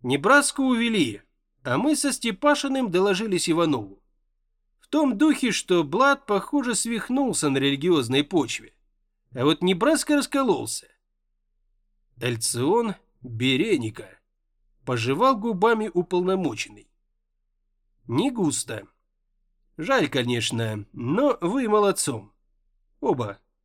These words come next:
ступайте отдыхать. Лев, рапорт, так и быть, подождёт до завтрашнего вечера.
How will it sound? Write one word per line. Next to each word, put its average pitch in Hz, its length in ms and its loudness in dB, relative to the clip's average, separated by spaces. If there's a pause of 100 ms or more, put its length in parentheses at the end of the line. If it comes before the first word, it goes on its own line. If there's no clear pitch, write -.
(160)
ступайте 196 600 0
отдыхать. 147 600 -6 (1000)
Лев, 147 560 2
рапорт, 226 800 0
так 202 200 -2
и 202 60 2
быть, 196 240 -4
подождёт 180 540 2
до 160 100 2
завтрашнего 139 600 0
вечера. 127 440 -6